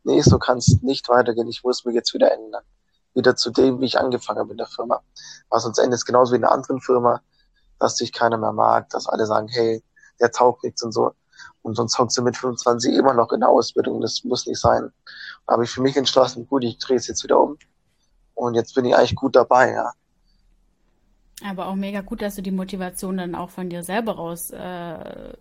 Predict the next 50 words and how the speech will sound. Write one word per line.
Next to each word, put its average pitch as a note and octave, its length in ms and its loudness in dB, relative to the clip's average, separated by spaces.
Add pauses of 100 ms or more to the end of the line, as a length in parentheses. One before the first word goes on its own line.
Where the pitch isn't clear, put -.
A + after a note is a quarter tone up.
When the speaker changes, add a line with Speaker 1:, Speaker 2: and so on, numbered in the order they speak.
Speaker 2:
bekommen F#3 720 -8
hast E3+ 200 -8
und F3 180 -8
das F3+ 140 -10
nicht F#3 160 -8
irgendwie F3+ 340 -8
über F3 120 -10
jemand E3+ 300 -8
anderes F#3+ 400 -8 (120)
gekommen E3 440 -10
ist. - 280 -12 (340)
Das F#3+ 180 -16
ist F3+ 180 -14
auch, F3+ 220 -8
da, F#3 220 -12
da F#3 140 -10
kann G3+ 200 -6
man G3+ 120 -6
schon G#3 160 -6
auch G3+ 140 -2
seinen G#3+ 200 -2
Hut C4 180 -2
davor F3 280 -8
ziehen, F3 400 -12 (460)
wieder F#3 220 -10
aus F#3 120 -14
so F3+ 60 -14
einem F3+ 160 0
Speaker 1:
Genau. A3 140 6
Speaker 2:
Loch A3 60 2
dann F3 120 -8
rauszukommen. F3+ 1040 -16
Mega F#3+ 220 -16
gut. F#3+ 320 -20 (180)
Speaker 1:
Ja. A#2 320 6 (420)
Ja, A#2+ 120 8
ich C#3 120 0
bin B2+ 120 -2
dann B2 160 0
eigentlich - 360 0
echt - 200 -4
gut C3 160 -2
wieder A#2 120 2
rausgekommen, B2+ 600 0
hab - 140 -8
dann A2 240 -4 (600)
ganz A#2 280 0
normal A2 220 0
weitergemacht B2+ 760 0
und A2+ 420 -14